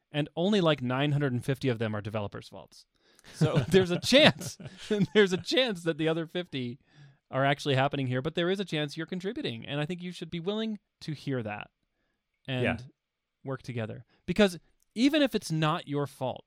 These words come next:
Speaker 1: even if you didn't contribute anything, you are on a team, and your livelihoods depend on satisfying these clients and doing a good job together. So even if it's not your fault,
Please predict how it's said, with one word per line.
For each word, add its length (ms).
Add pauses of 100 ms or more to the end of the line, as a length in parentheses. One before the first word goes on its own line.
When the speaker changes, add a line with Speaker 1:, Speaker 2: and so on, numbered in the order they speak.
(100)
Speaker 1:
even 220
if 160
you 160
didn't 220
contribute 460
anything, 420 (460)
you 280
are 260
on 220
a 40
team, 440 (340)
and 180
your 160
livelihoods 760
depend 720 (360)
on 200
satisfying 640
these 160
clients 420
and 140
doing 240
a 60
good 180
job 400
together. 460 (500)
So 240
even 260
if 100
it's 140
not 160
your 100
fault, 360